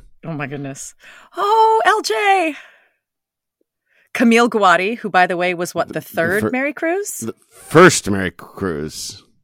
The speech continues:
Speaker 1: But we had the first of, wasn't
Speaker 2: First
Speaker 1: there
Speaker 2: of
Speaker 1: someone
Speaker 2: three.
Speaker 1: from the pilot that they reshot from the pilot?
Speaker 2: Oh, I don't remember. Well, this is the
Speaker 1: I think it's
Speaker 2: pilot.
Speaker 1: possible. No, <laughs> no. When it aired, they reshot
Speaker 2: By the way, Marty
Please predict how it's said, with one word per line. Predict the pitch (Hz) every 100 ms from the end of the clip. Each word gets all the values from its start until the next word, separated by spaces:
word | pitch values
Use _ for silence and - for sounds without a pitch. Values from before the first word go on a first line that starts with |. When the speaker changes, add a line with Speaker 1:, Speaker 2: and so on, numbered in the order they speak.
| _ _ _ _ _ _
Speaker 1:
But | 196
we | 226
had | 226 233
the |
first | - 240 214 220
of, | 170 - _ _ _ _ _ _ _ _ _ -
wasn't | 247 139
Speaker 2:
First | 120 113
Speaker 1:
there |
Speaker 2:
of |
Speaker 1:
someone | 262 262 90
Speaker 2:
three. |
Speaker 1:
from | 277
the | 247
pilot | - - 160 180 240
that | 226
they | 196
reshot | 185 208 - 180 -
from | - 196
the |
pilot? | - 143 160 -
Speaker 2:
Oh, | 113 117 113 104 98
I | - 107
don't | 110
remember. | 101 101 110 98 - - - - -
Well, | 117
this | 143 147
is | 170
the | 123
Speaker 1:
I |
think | 95
it's | 85
Speaker 2:
pilot. | 65
Speaker 1:
possible. | 110 139 - - - _ _ _ _ _ _ _
No, | 196 240
<laughs> |
no. | 208 - - - -
When | 247 196
it | 185 -
aired, | 190 175 - 165 - _ _ - - - - -
they | 233
reshot | 196 208
Speaker 2:
By | 131
the |
way, | 131
Marty | 120 139 147